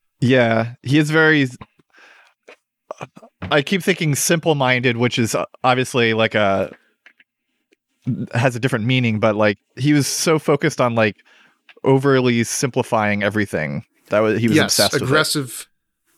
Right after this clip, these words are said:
Speaker 2: aggressive simplification.
Speaker 1: Yeah.
Speaker 2: The rectangles, the squares, the ninety degree angles,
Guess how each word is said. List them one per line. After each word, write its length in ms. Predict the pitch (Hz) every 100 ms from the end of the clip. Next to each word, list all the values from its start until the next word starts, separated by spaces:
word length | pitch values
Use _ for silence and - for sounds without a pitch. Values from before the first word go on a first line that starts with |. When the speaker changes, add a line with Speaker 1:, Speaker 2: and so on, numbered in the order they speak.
| -
Speaker 2:
aggressive 480 | 120 135 135 139 -
simplification. 720 | 123 120 120 127 110 110 101 _ _ _ _ - _ -
Speaker 1:
Yeah. 260 | 107 76
Speaker 2:
The 120 | 123 117
rectangles, 760 | 120 127 - 131 120 117 107
the 60 | 120
squares, 600 | - 135 120 117 117 -
the 120 | 117
ninety 280 | 117 123 120
degree 320 | 110 123 117
angles, 720 | 117 110 110 110 - - -